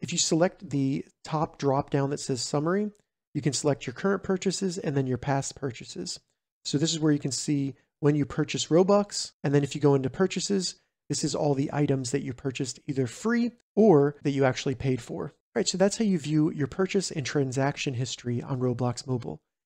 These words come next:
If you have any questions about this, leave a comment below. I'll get back to you as soon as I can. If you'd like to see more Roblox tips and tutorials, check the links in the description. If this video helped you, give it a thumbs up, and please consider subscribing to my channel, Gauging Gadgets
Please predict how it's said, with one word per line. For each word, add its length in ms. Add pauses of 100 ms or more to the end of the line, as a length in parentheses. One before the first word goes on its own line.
(160)
If 60
you 40
have 60
any 80
questions 400
about 220
this, 180
leave 140
a 20
comment 260
below. 200
I'll 60
get 120
back 220
to 140
you 40
as 80
soon 140
as 100
I 80
can. 340 (160)
If 200
you'd 100
like 120
to 60
see 200
more 240
Roblox 540
tips 280
and 80
tutorials, 560
check 160
the 80
links 260
in 80
the 60
description. 640 (400)
If 100
this 180
video 220
helped 240
you, 80
give 120
it 80
a 40
thumbs 320
up, 240 (280)
and 100
please 240
consider 400
subscribing 460
to 60
my 120
channel, 300
Gauging 320
Gadgets 480